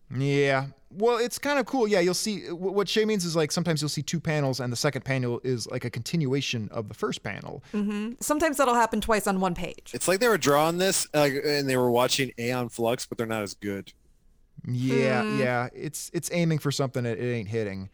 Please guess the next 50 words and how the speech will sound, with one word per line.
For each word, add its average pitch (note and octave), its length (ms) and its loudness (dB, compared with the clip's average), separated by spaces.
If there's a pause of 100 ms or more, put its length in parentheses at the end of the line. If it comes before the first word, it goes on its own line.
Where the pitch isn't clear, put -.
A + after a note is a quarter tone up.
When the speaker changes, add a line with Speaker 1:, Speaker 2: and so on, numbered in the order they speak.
(380)
Speaker 1:
Uh, D3 400 4
so D#3 160 -2
then G#3+ 220 2
we G#3 100 2
find F3+ 260 2
out E3+ 200 2
that D3 180 0
she F3+ 400 0
just D3+ 320 -2
decided C#3+ 420 2
to C3+ 80 -4
just B2+ 220 -4
live B2 500 0
in B2+ 160 -2
the A#2 60 -4
subway G2+ 540 -4
and A#2 100 -6
just A#2+ 160 -6
establish A#2+ 460 -2
herself A2+ 440 -4
as A2 180 -6
a, G#2+ 180 -4
as A2 140 -4
a A2 40 -8
subway C#3+ 380 0
transient. A2+ 600 -6
Speaker 3:
Yeah, A#2+ 140 -4
she, - 160 -2
like, A#2+ 200 2
does - 280 0
she, - 160 4
like, A#3+ 320 0 (140)
is C#3+ 100 4
this, F#3+ 140 2
like, A3 220 2
time D#3+ 320 0
passing? D3+ 560 0
She C#3 160 0
eventually B2+ 400 0
starts - 340 -2
to A#2+ 80 0
dress G#2+ 420 -2
as F#3 140 -2
them, F#3+ 180 -2
or C3 140 2
she's A#2+ 200 -2
able B2+ 260 0
to, - 160 -6
like, A2 160 -2
shapeshift A#2 580 -2